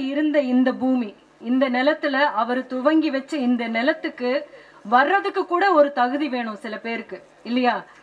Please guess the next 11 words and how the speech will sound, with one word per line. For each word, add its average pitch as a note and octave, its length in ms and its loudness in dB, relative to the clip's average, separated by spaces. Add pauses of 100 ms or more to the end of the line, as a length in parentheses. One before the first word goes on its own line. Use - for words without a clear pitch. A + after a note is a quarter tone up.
(200)
அந்த C#4 260 4 (540)
நல்ல C#4 340 2
மனசு D4+ 460 0
இங்க B3+ 220 -4
வந்து C#4 400 2 (300)
அவருடைய C#4+ 480 4 (120)
கையால D4 460 0 (520)
விதைய C#4 360 2
வந்து A#3+ 240 -6
விதைச்சிட்டு B3 540 -8
போனா B3 320 -2